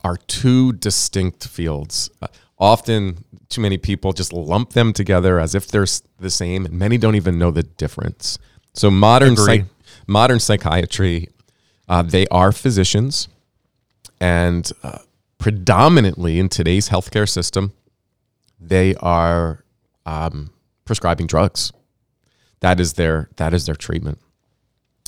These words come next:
Speaker 1: And it's a medical model, biomedical model, predominantly.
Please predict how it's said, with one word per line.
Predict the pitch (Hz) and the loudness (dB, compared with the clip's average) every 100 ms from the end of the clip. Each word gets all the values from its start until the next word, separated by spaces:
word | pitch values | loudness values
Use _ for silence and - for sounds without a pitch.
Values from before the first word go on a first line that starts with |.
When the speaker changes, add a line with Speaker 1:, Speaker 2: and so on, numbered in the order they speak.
| - | -4
Speaker 1:
And | 98 95 | 0 0
it's | 95 90 | 0 -2
a | |
medical | 80 90 92 - 90 | 0 0 -2 -2 0
model, | 90 92 92 92 90 78 | 2 2 2 2 0 -6
biomedical | - 80 87 90 90 - 95 | -8 -2 0 0 -2 -4 -2
model, | 87 82 87 85 | -2 0 0 0
predominantly. | - - 76 82 80 85 87 82 | -2 -6 -2 -2 -2 -2 -2 -4